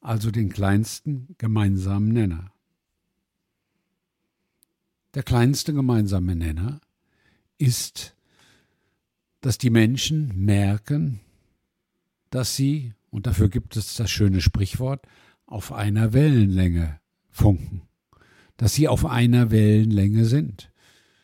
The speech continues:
dass sie sich verstehen. Und dieses Verständnis der Menschen untereinander und durchaus auch der Menschheitsfamilie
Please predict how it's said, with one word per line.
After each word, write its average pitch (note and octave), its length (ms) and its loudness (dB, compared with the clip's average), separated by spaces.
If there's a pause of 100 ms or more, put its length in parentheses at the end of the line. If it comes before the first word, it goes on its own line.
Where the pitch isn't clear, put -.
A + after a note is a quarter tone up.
(200)
dass A#2+ 180 6
sie C#3 100 4
sich A2 260 -2
verstehen. G#2 1040 -4 (2000)
Und B2 160 2
dieses G#3 300 10
Verständnis - 1300 -2 (380)
der B2 100 6
Menschen B2+ 480 6
untereinander A2 840 2
und G2 140 0
durchaus C#3+ 480 4
auch G#2+ 400 -6 (320)
der G#2+ 120 6
Menschheitsfamilie A2+ 1700 2